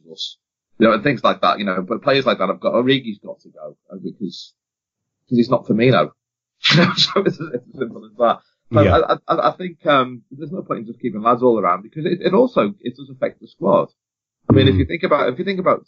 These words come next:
Speaker 1: um, let's use Danny Ings as an option. So Danny Ings, he's, there's three strikers he can replace at the front. First substitution comes on, and it's Shaqiri. It's not great on third down. Then he puts on Solanke. And suddenly Danny Ings was thinking, "God, there's gotta be five lads injured before I get a game here."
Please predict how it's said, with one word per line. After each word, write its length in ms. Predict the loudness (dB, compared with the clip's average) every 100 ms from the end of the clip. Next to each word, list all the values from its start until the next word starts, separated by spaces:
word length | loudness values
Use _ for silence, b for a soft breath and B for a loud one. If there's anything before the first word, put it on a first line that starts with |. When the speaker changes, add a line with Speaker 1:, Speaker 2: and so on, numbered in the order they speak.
| 0
Speaker 1:
um, 460 | 4 4 2 -4 _ _ _ _ _ _ _ _
let's 180 | -4 -2
use 120 | -2
Danny 240 | 0 0 -2
Ings 140 | -4
as 80 | -8
an 80 | -8
option. 380 | -8 _ -18 -18 _ _ _ -2
So 100 | 2
Danny 280 | 2 0 -6
Ings, 140 | -8
he's, 180 | -16 -14 -14 -8
there's 180 | -8 -8
three 220 | 0 2
strikers 400 | 2 2 2 0
he 100 | -10
can 160 | -12 -14
replace 460 | -10 -6 -6 -6 -18
at 120 | -20
the 80 | -12
front. 260 | -8 -8 -12 _ _ _ 0
First 200 | 2 2
substitution 500 | -2 -6 -12 -12 -10 -6
comes 220 | -4 2
on, 280 | 0 0 -8
and 100 | -10
it's 160 | -10 -12
Shaqiri. 640 | -18 -14 -2 2 2 0 _ -20
It's 120 | -4
not 140 | -2 0
great 220 | -2 -2
on 100 | -6
third 180 | -2 0
down. 220 | 0 2
Then 100 | 2
he 80 | 2
puts 180 | 0 -4
on 80 | -4
Solanke. 480 | -2 -2 -4 -18 _ _ _ _ -2
And 120 | -2
suddenly 180 | 0 2
Danny 240 | 2 2
Ings 120 | 0 -4
was 100 | -6
thinking, 320 | -6 -6 -8
"God, 100 | -6
there's 100 | -4
gotta 120 | -4
be 100 | -2
five 320 | 0 2 2 2
lads 220 | 0 2
injured 220 | 0 0
before 160 | 0 0
I 40 |
get 100 | 0
a 40 | 0
game 280 | 0 0 -2
here." 200 | -6